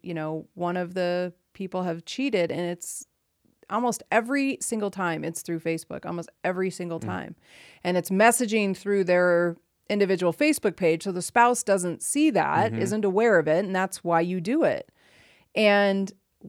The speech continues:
Speaker 1: so one of the decisions we made in
Speaker 2: Mm-hmm.
Speaker 1: our relationship and marriage was to say, "We're not gonna have individual Facebook pages. We have a couple's Facebook page."
Speaker 2: Right.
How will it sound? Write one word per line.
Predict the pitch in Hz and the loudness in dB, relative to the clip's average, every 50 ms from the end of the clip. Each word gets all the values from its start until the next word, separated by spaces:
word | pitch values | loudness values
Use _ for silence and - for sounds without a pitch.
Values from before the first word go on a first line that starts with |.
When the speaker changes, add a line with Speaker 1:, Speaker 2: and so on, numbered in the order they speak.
| - _ - | -20 _ -8
Speaker 1:
so | - - 233 | 0 4 4
one | 214 202 254 285 311 | 6 8 8 6 8
of | 294 | 6
the | 294 | 4
decisions | 247 247 233 - 262 254 233 247 226 208 170 | 2 2 0 2 2 2 4 2 0 0 0
we | 175 185 240 294 392 | 0 2 2 4 4
made | 339 220 185 185 185 190 202 240 | 6 6 6 8 8 6 6 6
in | - 180 196 | 4 2 4
Speaker 2:
Mm-hmm. | 185 | 4
Speaker 1:
our | 190 240 311 349 294 - | 4 4 4 2 0 0
relationship | - 196 185 180 175 170 - 190 185 - - 180 175 - | 0 4 4 6 4 4 2 -2 -4 -2 -2 -4 -2 -2
and | 170 175 | -2 0
marriage | 170 165 165 170 175 180 | 0 0 0 0 0 -2
was | 190 180 - | -4 -6 -4
to | - 185 | -6 -6
say, | - - 180 175 185 | -2 0 0 2 2
"We're | 190 220 | 2 2
not | 226 240 262 247 | 2 2 2 2
gonna | 247 240 | 2 0
have | 226 240 247 240 226 | 2 2 2 2 2
individual | 233 233 240 208 233 240 226 226 247 233 | 2 0 2 2 2 0 2 2 0 2
Facebook | 233 - 311 349 - - 208 170 - | 2 2 0 0 2 0 0 0 0
pages. | 190 156 147 147 - 165 165 | 0 -2 -2 -2 -4 -6 -4
We | 175 190 214 | 0 2 2
have | 226 220 | 4 4
a | 226 208 | 4 2
couple's | 185 - - 208 214 - - 240 240 240 226 - | 0 0 0 0 0 4 4 4 4 4 0 0
Facebook | - 208 196 190 - - 196 185 | 2 2 2 2 0 -4 -6 -4
page." | - 208 185 147 120 - - - - - | 0 2 2 2 2 -2 -8 -12 -12 -8
Speaker 2:
Right. | 110 107 104 107 104 - - | -6 -4 -4 -4 -4 -8 -12